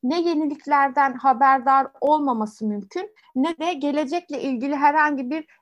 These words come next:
vizyonu, hedefi kaçırması mümkün. Bu kadar iddialı konuşabileceğim bir nokta. Ee, burada iki yüz seksen iki tane özel haber vermiş. Ama yüz kırk tane de yeni şirket tanıtmışız. Bu şirketlerin çok büyük bir kısmı, yüzde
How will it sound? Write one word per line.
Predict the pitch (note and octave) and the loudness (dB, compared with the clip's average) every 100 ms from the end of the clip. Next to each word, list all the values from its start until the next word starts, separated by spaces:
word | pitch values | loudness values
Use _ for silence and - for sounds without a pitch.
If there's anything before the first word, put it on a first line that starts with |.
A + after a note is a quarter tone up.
| A3 | -4
vizyonu, | A#3+ C#4 B3 C#4 C#4 C4 C4 | 0 0 0 0 0 0 -2
hedefi | C4 C4 C#4 F4+ | -4 -6 -6 -8
kaçırması | C#4+ C4+ D4 B3+ B3+ C4 | -8 -8 -6 -6 -6 -8
mümkün. | A3+ F#3+ G3 A#3 | -8 -8 -8 -10
Bu | D4 | -6
kadar | B3+ D4+ | -6 -6
iddialı | B3+ G#3+ A#3+ B3 - | -8 0 4 2 0
konuşabileceğim | B3+ B3 B3+ B3+ A3+ G#3+ A#3 A3 | -6 -4 -6 -6 -6 -4 -4 -4
bir | G#3 | -8
nokta. | F#3+ F3 - A3+ G#4 _ _ - _ - | -10 -12 -6 -6 -6 _ _ -20 _ -6
Ee, | A#3+ | -6
burada | B3+ D#4+ | -6 -6
iki | C4 - - | -6 -8 -8
yüz | E4+ | -10
seksen | - D4+ - D#4+ | -8 -10 -10 -10
iki | D#4+ G#4 | -10 -8
tane | G4 D4 E4 | -4 -4 -4
özel | D#4 D4+ D4+ | -6 -4 -2
haber | D4 D4 D4 A#3 | 2 2 2 2
vermiş. | G3 F#3 F#3 - _ _ - - - | -2 -2 -14 -20 _ _ -20 -20 -8
Ama | F#4 F4+ G4 - _ _ | -6 -4 -6 -8 _ _
yüz | C#4+ D#4 - | -4 -4 -4
kırk | G#4 - | -8 -4
tane | D#4 D4 D4+ | -2 -2 -2
de | E4+ | -2
yeni | D4 D#4 | -2 -4
şirket | D#4 C4+ - C#4+ | -8 -12 -10 -10
tanıtmışız. | - A3 G3 - F#3+ - - _ _ _ | -8 -10 -10 -12 -16 -16 -20 _ _ _
Bu | A#3+ F#4+ | -4 -4
şirketlerin | - G4+ G4+ C4+ A3+ A3 G#3 E4+ _ - | -4 -8 -6 -6 -4 -6 -4 -6 _ -16
çok | - F#4+ G4 | -4 -4 -4
büyük | C#4+ C4 - | -8 -8 -10
bir | A3 | -14
kısmı, | - G#3+ - F#3+ | -12 -16 -10 -8
yüzde | G#3+ B3 A#3+ D4+ C#4 | -4 -4 -2 -4 -4